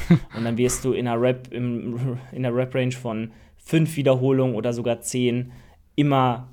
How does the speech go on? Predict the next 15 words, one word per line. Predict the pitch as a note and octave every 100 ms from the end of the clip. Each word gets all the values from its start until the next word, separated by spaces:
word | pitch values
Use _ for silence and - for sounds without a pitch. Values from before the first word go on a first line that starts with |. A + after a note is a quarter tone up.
| _
innerhalb | C3 C3 A#2 A#2
dieser | A#2 A2+ A2 - -
Range | A2 G#2+ G#2+
bleiben. | A#2 A#2 B2+
Und | A2+ A#2+
wenn | C3 D#3 F3 F3 - - _ _
du | C3+
dann | C3+
merkst, | C3+ D3 C#3+
okay, | B2+ - C#3+ C#3
in | A#2+
Satz | B2 A#2+ - - _
zwei | - C3 C3 C#3+ B2+
oder | G#2+ A2+
so, | G#2+ A2 -